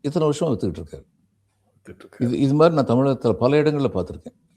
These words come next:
Speaker 1: உங்களுக்கு நினைவு இருக்கும், கர்நாடகால கொஞ்ச நாளைக்கு முன்னாடி முஸ்லீம்கள் இங்க
Speaker 2: ஆமா.
Speaker 1: கடை வைக்க கூடாதுன்னு ஆரம்பிச்சாங்க.
Speaker 2: ஆமா.
Speaker 1: இதுதான்,
Speaker 2: அந்த
Speaker 1: அதாவது
Speaker 2: திருவிழாவுக்காக.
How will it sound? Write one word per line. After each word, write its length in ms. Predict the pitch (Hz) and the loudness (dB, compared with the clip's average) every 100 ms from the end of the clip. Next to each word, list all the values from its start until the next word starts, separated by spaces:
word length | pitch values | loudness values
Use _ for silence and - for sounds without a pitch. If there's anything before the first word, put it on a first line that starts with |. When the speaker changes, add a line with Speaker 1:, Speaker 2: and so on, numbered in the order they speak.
| _ _ _ _ _ - | _ _ _ _ _ -6
Speaker 1:
உங்களுக்கு 340 | 123 127 117 | -2 0 0
நினைவு 200 | 117 151 | 0 0
இருக்கும், 260 | 139 143 127 | 0 -2 -2
கர்நாடகால 480 | 117 135 127 120 | 0 2 0 0
கொஞ்ச 200 | 104 107 | 0 -2
நாளைக்கு 260 | 107 110 107 | 0 -2 -4
முன்னாடி 200 | 101 107 | -4 -2
முஸ்லீம்கள் 460 | 110 110 139 139 113 | -2 -2 -2 -2 0
இங்க 140 | 107 | 0
Speaker 2:
ஆமா. 60 | 117 | 0
Speaker 1:
கடை 180 | 101 | 0
வைக்க 220 | 113 107 92 | -2 -2 -4
கூடாதுன்னு 260 | 95 - | -6 -8
ஆரம்பிச்சாங்க. 480 | - 69 - 82 - _ _ - | -16 -18 -14 -14 -14 _ _ -20
Speaker 2:
ஆமா. 300 | 95 87 - _ - | -18 -18 -20 _ -8
Speaker 1:
இதுதான், 240 | 101 127 | -2 -2
Speaker 2:
அந்த 120 | 104 | 0
Speaker 1:
அதாவது 40 | 104 | 2
Speaker 2:
திருவிழாவுக்காக. 840 | 175 190 185 165 151 151 139 123 | 4 6 6 6 6 0 -2 -6